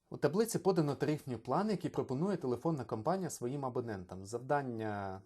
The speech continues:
умова загальна для всіх трьох завдань. Що у нас є? У нас є два тарифних плани, план А і план Б. Місячна абонплата цих планів, тобто це та сума коштів, яку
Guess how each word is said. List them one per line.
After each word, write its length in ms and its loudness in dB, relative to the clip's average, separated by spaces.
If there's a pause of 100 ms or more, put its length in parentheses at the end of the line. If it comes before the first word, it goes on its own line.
умова 600 2
загальна 520 0
для 220 0
всіх 260 -6
трьох 220 -2
завдань. 460 -2 (300)
Що 200 0
у 40 2
нас 260 -2
є? 120 -2
У 60 0
нас 300 -4
є 120 0
два 220 2
тарифних 460 -6
плани, 560 -4
план 300 2
А 180 -2
і 60 -6
план 340 0
Б. 260 0 (600)
Місячна 500 -2
абонплата 720 2
цих 260 -8
планів, 460 0 (500)
тобто 260 -2
це 520 4 (360)
та 160 4
сума 400 -2
коштів, 440 -2
яку 440 2